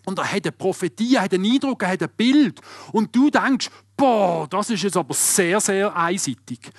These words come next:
Das ist jetzt also sehr, sehr linkslastig oder noch bei dieser Leitplanke.“ Oder eine andere Person kommt und erzählt von einem Traum. Und sie erzählt den Traum und du hast gedacht,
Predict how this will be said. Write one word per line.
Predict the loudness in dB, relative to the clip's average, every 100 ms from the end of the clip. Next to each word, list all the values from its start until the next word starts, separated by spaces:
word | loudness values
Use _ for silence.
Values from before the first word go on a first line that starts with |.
| -4
Das | -2 0
ist |
jetzt | 0
also | 0 0
sehr, | 0 0 0 0
sehr | 0 0 2
linkslastig | 2 2 0 -2 0 0 -2 -4 -4 -6
oder | 0 0 2 -2 _ _ -6
noch | 2 2 2 0
bei |
dieser | -4 -4 -4
Leitplanke.“ | -4 -6 -6 -10 -10 -20 -20 _ -20 -6
Oder | -2 0
eine | 0
andere | 0 0
Person | 0 0 0 0
kommt | 0 2 2 0 -8 -20 -10
und | -6 -6
erzählt | -6 -2 0 0 -2
von | -2
einem | -2
Traum. | -4 -4 0 0 0 -4 -14 _ -8
Und | -6 -4
sie | -8
erzählt | -8 -2 -2 -2
den | -6
Traum | -8 -4 -2 -2 -2
und | -4
du |
hast | -6
gedacht, | -8 -10